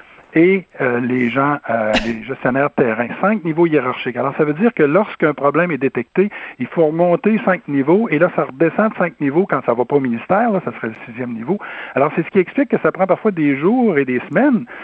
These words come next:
même avant de voir une solution. Là, le gouvernement a décidé de mettre un, un gestionnaire dans chacun des C H S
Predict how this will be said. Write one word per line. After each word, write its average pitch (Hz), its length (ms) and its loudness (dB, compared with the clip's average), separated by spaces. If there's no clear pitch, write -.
même 170 240 2
avant 139 240 2
de 143 80 2
voir 143 260 2
une 131 120 -4
solution. 120 480 -4
Là, 160 240 2
le 196 140 2
gouvernement 147 640 0
a 127 80 0
décidé 135 480 -2
de 127 160 0
mettre 131 720 -2
un, 117 220 -4
un 123 160 0
gestionnaire 147 580 0
dans 113 160 -2
chacun 180 360 -2
des 127 220 -2
C 131 60 0
H 123 200 -2
S 117 60 0